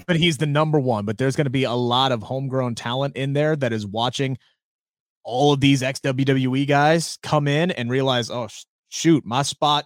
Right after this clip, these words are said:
in the line is getting further and further and further back." I mean, you are stacked deep.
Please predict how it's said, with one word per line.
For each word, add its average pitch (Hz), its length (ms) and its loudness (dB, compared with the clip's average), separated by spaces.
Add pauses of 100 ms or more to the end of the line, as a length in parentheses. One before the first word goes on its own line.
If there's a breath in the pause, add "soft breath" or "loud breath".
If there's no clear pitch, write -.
in 135 180 -8
the 123 60 -14
line 135 380 -4
is 113 160 -4
getting 127 280 -4
further 131 440 -8
and 113 120 -8
further 123 340 2
and 104 140 -4
further 107 300 0
back." 123 400 -4 (800)
I 104 60 -12
mean, 104 260 -6
you 127 160 2
are 113 100 2
stacked 113 460 0
deep. 123 320 0